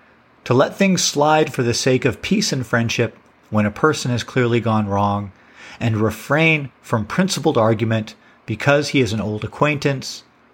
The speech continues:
a fellow townsman, a schoolmate, a close friend, a loved one,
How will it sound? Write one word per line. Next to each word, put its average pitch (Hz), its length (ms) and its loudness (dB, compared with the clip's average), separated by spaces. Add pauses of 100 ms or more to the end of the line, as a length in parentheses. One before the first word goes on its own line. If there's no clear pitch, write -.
(120)
a 113 60 -6
fellow 127 340 2
townsman, 131 760 -2 (520)
a 104 40 -6
schoolmate, 135 680 2 (460)
a - 40 -10
close 151 340 0
friend, 117 520 -2 (540)
a 98 60 -2
loved 120 380 2
one, 120 400 0